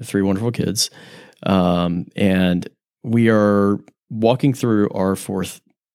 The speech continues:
uh, pregnancy with a delivery. And, um, the past three pregnancies have been fairly difficult for Wendy. Her health had suffered. Um, and this one had kinda had, like,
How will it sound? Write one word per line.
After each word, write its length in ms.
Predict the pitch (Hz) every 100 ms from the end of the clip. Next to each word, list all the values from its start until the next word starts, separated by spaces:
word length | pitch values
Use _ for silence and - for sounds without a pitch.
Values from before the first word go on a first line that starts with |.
| _
uh, 280 | 104 92 90
pregnancy 520 | - 98 - - - - -
with 260 | 147 110 -
a 40 |
delivery. 520 | 104 98 95 90 - -
And, 360 | 101 101 95 - - - - - -
um, 480 | 110 104 101 95 104 - _ _ _ _ _
the 120 | - 139
past 380 | 196 190 -
three 200 | - 127
pregnancies 440 | 113 98 92 92 87
have 100 | 90
been 260 | 92 90 87 - _
fairly 300 | - 110 90
difficult 440 | 87 - - 76 - -
for 100 | 98
Wendy. 280 | 92 82 110
Her 180 | 113 92
health 240 | 139 -
had 260 | - 85 123
suffered. 380 | - - 104 117 _ - - - - -
Um, 540 | 95 90 85 82 82 131 _ -
and 120 | 101
this 160 | 135 139
one 120 | 110
had 180 | 101 95
kinda 180 | 95
had, 180 | 92 80
like, 300 | 82 80 -